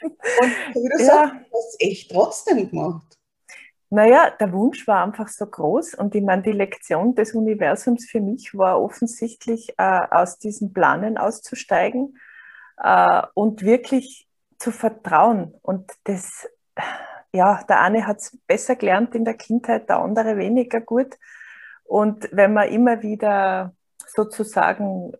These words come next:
Speaker 2: gehemmt wird, indem andere sagen, „Ja, da könnte das sein oder das kostet so viel und was denkst du und allein so weit fahren, der Partner könnte dich verlassen“, was ich Sachen gehört hab vorher von Menschen rundherum,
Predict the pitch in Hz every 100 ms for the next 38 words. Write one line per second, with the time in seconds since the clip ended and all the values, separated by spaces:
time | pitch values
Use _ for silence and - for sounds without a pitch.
0 | - - _ - - 226 190 208 285 -
1 | 208 196 196 - 202 190 185 196 - 151
2 | 202 214 196 190 190 185 180 175 180 185
3 | 214 208 - 175 - 190 190 185 202 233
4 | 226 170 170 - 208 - 202 190 202 196
5 | 208 185 165 - 226 180 190 208 185 165
6 | 202 - 208 180 185 - 170 190 - -
7 | - - 247 - - - 208 208 208 190
8 | 214 214 190 160 - 214 233 233 _ -
9 | 285 247 294 - 285 220 196 196 190 -
10 | 185 185 185 196 185 185 - - - -
11 | - - _ _ 208 214 285 - 220 240
12 | 277 254 214 240 277